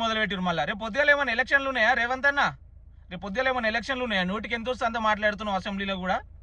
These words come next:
నువ్వు సీఎం అయినావు, సీఎం అని మర్చిపోయినావా ఏంది? అవు బట్టి అన్న మొన్నటిదాకా నువ్వు కూడా మంచిగానే ఉంటివి కదా, ఇప్పుడు అంత ఎటోటో చేస్తున్నావు. నువ్వు కూడా ఒక డిప్యూటీ సీఎం నువ్వు, ఎందుకు ఇట్లా చేసుడు? కాంగ్రెస్ పార్టీ కార్యకర్తలు మీరు కూడా ఆలోచన చేయండి, అసెంబ్లీ సమావేశాలు చూడండి, అసలు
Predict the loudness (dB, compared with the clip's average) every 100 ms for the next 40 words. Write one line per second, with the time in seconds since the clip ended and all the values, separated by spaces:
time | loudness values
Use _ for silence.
0 | -20 -20 -20 -20 -18 -12 -6 -4 2 4
1 | 6 6 6 4 4 6 6 6 6 4
2 | 6 6 8 6 4 0 -6 -10 -18 -20
3 | -20 -20 -20 -20 4 4 8 6 6 4
4 | 4 4 4 6 4 0 0 2 4 2
5 | 2 -2 -2 0 4 4 2 -2 0 0
6 | 0 0 0 0 2 0 -2 -4 -4 -4
7 | -10 -20 -14 -10 -4 6 8 8 4 -2
8 | 0 0 0 4 4 4 0 -2 -2 -2
9 | -2 0 2 4 2 0 -2 -4 -8 -20
10 | -14 2 4 4 4 2 6 6 6 4
11 | 0 0 0 -2 -4 -4 2 6 6 4
12 | 0 -2 -2 2 2 0 -4 -4 -4 -4
13 | -4 -6 -4 -2 0 -2 -2